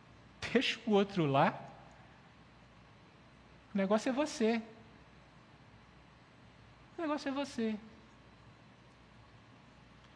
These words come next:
Então preste atenção numa coisa. As responsabilidades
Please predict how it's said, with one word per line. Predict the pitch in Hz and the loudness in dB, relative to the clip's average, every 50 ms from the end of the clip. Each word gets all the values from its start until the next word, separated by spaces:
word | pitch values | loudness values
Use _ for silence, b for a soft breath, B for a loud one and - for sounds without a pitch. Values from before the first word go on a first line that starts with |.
| - - - - - - - - - - - - - - - - - - - - - - - - - - - - - - - - - - - - - - - - - - - - | -20 -20 -20 -20 -20 -20 -20 -20 -20 -20 -20 -20 -20 -20 -20 -20 -20 -20 -20 -20 -20 -20 -20 -20 -20 -20 -20 -20 -20 -20 -20 -20 -20 -20 -20 -20 -20 -20 -20 -20 -20 -20 -12 0
Então | - 262 247 | 2 2 2
preste | - 269 285 277 - | 4 2 2 4 2
atenção | 262 - 247 233 208 - 226 220 | 0 2 2 2 2 4 2 4
numa | 220 214 196 185 | 6 4 4 2
coisa. | 190 - 156 139 123 120 - - 117 - - - - - - - - - - - - - - - - - - - - - - b b b b b b b b b b b b - - - - - - - - - - - | 2 2 0 2 2 0 -2 -4 -10 -12 -14 -20 -20 -20 -20 -20 -20 -20 -20 -20 -20 -20 -20 -20 -20 -20 -20 -20 -20 -20 -20 b b b b b b b b b b b b -20 -20 -20 -20 -20 -20 -20 -20 -20 -14 -4
As | - 208 | 2 4
responsabilidades | 240 247 240 - 277 269 254 - 262 208 220 202 196 151 139 185 208 214 208 196 165 139 139 135 131 - - - - - - | 4 4 4 4 2 2 4 4 2 2 4 2 2 6 6 8 8 8 6 4 2 0 -2 -4 -6 -6 -10 -12 -12 -14 -16